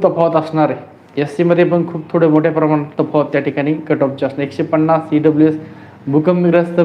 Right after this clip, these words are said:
फिमेल आहे, कल्पना होईल का, काळजी करू नका. एकशे पन्नास म्हणजे पंच्याहत्तर क्वेश्चन त्या ठिकाणी नक्की असेल. भूकंपग्रस्त कमी लागणार आहे, भूकंपग्रस्त खूप कमी कट ऑफ असणार आहे. तुम्ही अंदाज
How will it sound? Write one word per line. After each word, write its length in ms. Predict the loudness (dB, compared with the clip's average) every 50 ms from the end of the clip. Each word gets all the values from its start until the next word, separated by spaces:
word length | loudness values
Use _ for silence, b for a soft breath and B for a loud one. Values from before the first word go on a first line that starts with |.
| 0
फिमेल 300 | 2 2 2 2 2 4 2
आहे, 320 | 2 2 2 2 0 0 0 -4 -6 -2
कल्पना 340 | -2 -2 0 0 0 0 0
होईल 320 | 0 2 2 4 4 2 2
का, 140 | 2 2 2 2
काळजी 340 | 0 0 0 0 0 0 -4
करू 180 | -4 -4 -6
नका. 140 | -4 -4 -2
एकशे 240 | -2 -2 -2 -2 -4
पन्नास 320 | -2 -2 0 0 0 0
म्हणजे 760 | -2 -6 -14 -20 -20 -20 -20 -20 -20 -20 -20 -6 -2 -2 0
पंच्याहत्तर 520 | 2 0 0 0 0 -2 -2 0 0 0 0
क्वेश्चन 400 | 2 2 0 0 0 -2 -2 -2
त्या 160 | 0 -2 -2
ठिकाणी 260 | 0 0 2 2 2
नक्की 260 | 0 -2 -2 -2 -4
असेल. 260 | -4 -2 -2 -4 -2
भूकंपग्रस्त 560 | -2 -2 -2 0 0 2 4 4 2 2 0 -2 0
कमी 200 | 2 2 2 2
लागणार 280 | 2 2 0 -2 -2 -2
आहे, 340 | -4 -6 -8 -14 -20 -20 -20 -20 -20 -20 -20 -20 -20 -20 -20 -20 B B B B B B B B B B -8 -2
भूकंपग्रस्त 680 | 0 0 2 2 2 2 2 2 4 2 2 0 0 2 2 2 2
खूप 240 | 2 0 0 0 2 0
कमी 260 | 2 2 4 2 2
कट 200 | 2 2 2 2 2
ऑफ 140 | 2 2
असणार 400 | 2 0 0 0 0 0 2 2
आहे. 140 | 2 0 -2 -2
तुम्ही 300 | 0 0 2 2 2 0 0 -4 -8 -12 -14 -12 -14 -16 -10 -4
अंदाज 340 | -2 2 4 4 4 4 2